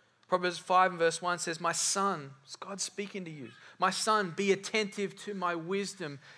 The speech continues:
Incline your ear to my understanding." It's orientating your life. So number two, wisdom is searchable. Number three, wisdom is applicable. You can do things with wisdom. How grateful I am that it's not just theory, it's also applied.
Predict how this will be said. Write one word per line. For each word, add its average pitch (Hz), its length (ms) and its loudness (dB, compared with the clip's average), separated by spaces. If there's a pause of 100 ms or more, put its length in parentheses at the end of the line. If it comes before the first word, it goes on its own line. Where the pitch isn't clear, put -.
(140)
Incline 214 960 4
your 202 280 2 (120)
ear 214 380 -2
to - 160 -14
my 147 200 -6
understanding." 143 640 -14 (1700)
It's - 140 -4
orientating 202 800 4
your 170 120 -2
life. 175 340 2
So 165 140 -4
number 180 260 -2
two, 190 240 -2
wisdom 190 260 0
is 156 120 -4
searchable. 190 340 -2
Number 190 180 0
three, 196 360 4 (1300)
wisdom 190 360 2
is 170 240 0
applicable. 208 560 2 (1080)
You 196 120 2
can 196 200 2
do 214 240 4
things 214 320 0
with 175 180 -6
wisdom. 208 340 0
How 190 360 6
grateful 208 600 4
I 202 120 6
am 214 260 2
that 190 100 0
it's 185 160 -4
not 208 220 -2
just 202 280 0
theory, 220 420 2
it's 170 140 -6
also 208 400 0
applied. 208 640 4